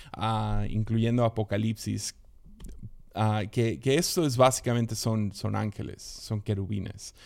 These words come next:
Ah, entonces te preguntas por qué cada vez que aparecía un ángel en la vid-, en la Biblia, alguien res-, o sea, estaba muerto de miedo.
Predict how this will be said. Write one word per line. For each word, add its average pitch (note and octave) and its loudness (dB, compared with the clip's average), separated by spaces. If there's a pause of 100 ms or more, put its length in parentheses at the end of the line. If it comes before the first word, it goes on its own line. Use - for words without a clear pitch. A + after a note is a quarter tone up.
(320)
Ah, - -10
entonces D#3+ -2 (300)
te F#3 2
preguntas D#3 4
por B2 0
qué C3+ 0
cada C3 8
vez B2+ 2
que B2 2
aparecía A2 2
un A2 4
ángel A2+ 2
en G#2 0
la G2+ 0
vid-, A2 0
en G#2 0
la G2 0
Biblia, A2+ 2 (220)
alguien C3 6
res-, A#2+ -2 (180)
o C3 -2
sea, G#2+ 0
estaba A#2+ 4
muerto C#3+ 4
de A#2+ 4
miedo. A#2+ 2